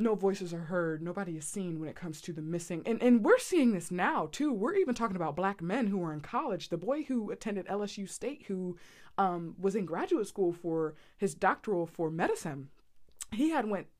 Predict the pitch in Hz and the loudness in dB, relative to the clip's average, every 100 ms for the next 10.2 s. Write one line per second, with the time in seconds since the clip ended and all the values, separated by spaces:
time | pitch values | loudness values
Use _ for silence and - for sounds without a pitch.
0 | - 185 175 170 160 190 226 220 202 160 | -6 -2 -2 -2 -6 -2 0 0 -2 -4
1 | - 165 151 - 156 139 139 143 185 - | -4 -6 -6 -8 -8 -8 -8 -8 -8 -6
2 | 339 294 233 - 165 160 165 214 180 - | -4 -2 -4 -4 -4 -4 -8 -8 -8 -14
3 | - - - 170 147 151 180 165 202 - | -20 -20 -6 -6 -6 -12 -10 0 0 0
4 | - - _ _ - 196 240 262 240 220 | -18 -20 _ _ -8 4 6 6 2 0
5 | 247 220 202 185 208 208 180 165 160 160 | 0 2 2 0 -2 0 0 -2 -4 -4
6 | 151 175 - 160 151 - 180 196 175 156 | -4 -6 -4 -6 -8 -10 -4 -2 -2 -2
7 | 156 156 151 147 - - - - - 180 | -8 -8 -10 -12 -20 -20 -20 -12 -2 0
8 | 208 285 285 240 - 151 147 - - - | 2 0 0 -2 0 -4 -4 -10 -8 -2
9 | 254 269 - 123 - 160 190 143 143 - | 0 0 -2 -8 -6 -6 -4 -8 -12 -10
10 | 151 147 | -8 -8